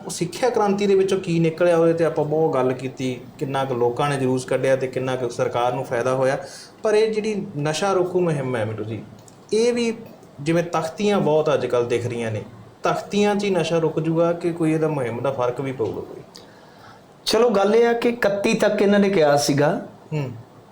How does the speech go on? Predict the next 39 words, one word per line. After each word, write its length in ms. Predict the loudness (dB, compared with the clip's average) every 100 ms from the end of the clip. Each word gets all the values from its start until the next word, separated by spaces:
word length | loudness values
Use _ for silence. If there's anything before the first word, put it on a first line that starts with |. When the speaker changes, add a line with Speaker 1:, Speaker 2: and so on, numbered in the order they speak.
| -14 0
Speaker 2:
ਕਿ 100 | 2
ਬਈ 340 | 4 4 0 -6 -2
ਅਲਟੀਮੇਟਮ 640 | 0 2 4 4 2 2 2
ਹੈ, 60 |
ਉਸ 100 | 0
ਤੋਂ 120 | 0 2
ਬਾਅਦ 200 | 2 2
ਅਸੀਂ 220 | 2 2
ਰਿਵਿਊ 380 | 4 4 4 4
ਕਰਾਂਗੇ, 680 | 2 2 2 2 2 2 -2 -8 -20 -20 -10
ਜਿਹੜੇ 360 | -4 2 4 6
ਆਫੀਸਰ 560 | 4 4 2 2 2 4 6 4 2 0
ਨਾਕਾਮ 440 | 0 2 4 4
ਰਹੇ 460 | 4 4 4 2 0 -12 -20 -20 -20 -20 -12
ਫਿਰ 180 | 0 2
ਉਹਨਾਂ 360 | 4 4 4 4
ਦੇ 140 | 4
ਆਧਾਰ 300 | 4 4 4
'ਤੇ 360 | 2 2 4 4
ਉਹਨਾਂ 380 | 4 2 4 4
ਦੀ 300 | 4 4 2
ਰਿਪੋਰਟ 380 | 0 2 0 2
ਤਿਆਰ 300 | 2 4 4
ਹੋਏਗੀ, 400 | 4 4 2 2
ਉਸ 500 | 2 2 0 0 -2
ਤੋਂ 140 | 0
ਬਾਅਦ 280 | 2 2 2
ਐਕਸ਼ਨ 400 | 0 0 0 2
ਹੋਣਗੇ। 300 | 2 2 0
ਤਾਂ 140 | -2 -2
ਇਕੱਤੀ 340 | -2 0 0
'ਚ 100 | 0
ਕਿਹੜਾ 240 | 0 2
ਗੋਡੇ 380 | 2 2 2 2
ਰਹਿ 200 | 2 0
ਗਏ? 200 | -2 -6 -2
Speaker 1:
ਹੂੰ। 200 | -2 -2 -10 -18 -20 -20 -20 -20 -20 -12 -2
Speaker 2:
ਆਈ 160 | 2
ਲਓ। 140 | 2